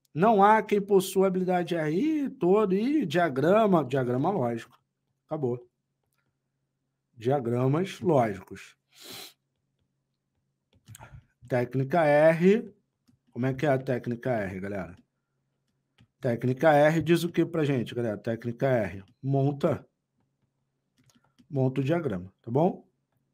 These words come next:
Monta o diagrama. Vamos lá? Show de bola, show de bola, show de bola. Show de bola?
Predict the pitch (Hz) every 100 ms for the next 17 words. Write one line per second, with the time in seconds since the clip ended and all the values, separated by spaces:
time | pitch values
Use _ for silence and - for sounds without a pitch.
0 | _ _ _ _ _ _ _ _ _ _
1 | _ _ _ _ _ _ _ _ _ -
2 | _ _ - 208 196 202 233 175 143 135
3 | 135 - 156 165 202 262 - _ _ -
4 | - - 226 254 196 185 196 196 180 160
5 | 170 170 165 151 143 160 208 - _ _
6 | _ _ _ _ _ _ _ _ _ _
7 | - - _ _ _ _ _ _ _ _
8 | - - _ _ _ _ _ _ _ _
9 | _ _ _ _ _ _ _ 170 170 180
10 | 208 -